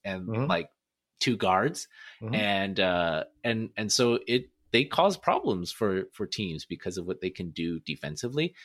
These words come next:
Speaker 1: But at the same time, they don't have any centers. So, and they're playing the probable M V P this year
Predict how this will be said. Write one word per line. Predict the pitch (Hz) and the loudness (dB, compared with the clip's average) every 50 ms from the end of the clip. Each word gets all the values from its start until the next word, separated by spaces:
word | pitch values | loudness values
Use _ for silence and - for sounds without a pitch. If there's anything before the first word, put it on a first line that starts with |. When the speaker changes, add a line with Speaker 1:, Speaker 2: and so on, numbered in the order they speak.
| - _ _ | -20 _ _
Speaker 1:
But | - 127 | 4 6
at | 131 135 135 | 6 4 4
the | 123 107 | 2 0
same | - - 160 170 165 | 4 4 4 4 4
time, | 151 - 165 160 147 117 | 4 4 4 4 6 6
they | 123 139 | 6 6
don't | 160 147 139 | 6 4 4
have | 147 147 143 131 | 4 4 4 2
any | 139 123 104 | 2 0 2
centers. | - - 123 127 117 90 73 135 - - _ _ _ _ _ _ _ _ _ _ | 2 4 4 4 2 2 -4 -6 -10 -12 _ _ _ _ _ _ _ _ _ _
So, | - - 135 120 113 107 107 104 104 - - | 2 4 6 8 8 8 8 6 4 2 0
and | 110 113 117 | -2 0 2
they're | 117 123 123 | 4 2 2
playing | 123 - - 143 135 135 131 127 120 117 110 104 92 - _ _ _ _ _ _ _ _ _ _ _ _ - | 2 2 2 4 6 6 6 4 4 2 0 -4 -6 -8 _ _ _ _ _ _ _ _ _ _ _ _ 0
the | 110 - | 0 0
probable | - - - - 98 92 104 117 110 92 - 90 82 - - | 0 -8 0 4 4 4 6 4 0 0 0 0 0 0 -2
M | 90 92 85 | -4 -4 -2
V | 87 82 78 | -2 -4 -2
P | - - 110 | -2 -2 -2
this | 92 69 65 - - | -2 -4 -6 -8 -8
year | 76 - - - _ | -10 -10 -12 -14 _